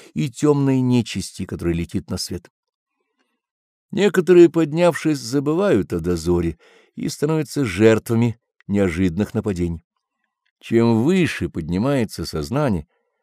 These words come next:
тем более усиливается напряжение зоркой насторожённости. Больший свет большую тьму освещает и тех, кто скрывается в ней. Свет и для тьмы тоже является магнитом,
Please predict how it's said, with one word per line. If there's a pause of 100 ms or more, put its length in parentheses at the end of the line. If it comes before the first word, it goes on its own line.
(120)
тем
более
усиливается (220)
напряжение (220)
зоркой
насторожённости. (1200)
Больший
свет
большую
тьму
освещает (260)
и
тех,
кто
скрывается
в
ней. (640)
Свет
и
для
тьмы
тоже
является
магнитом,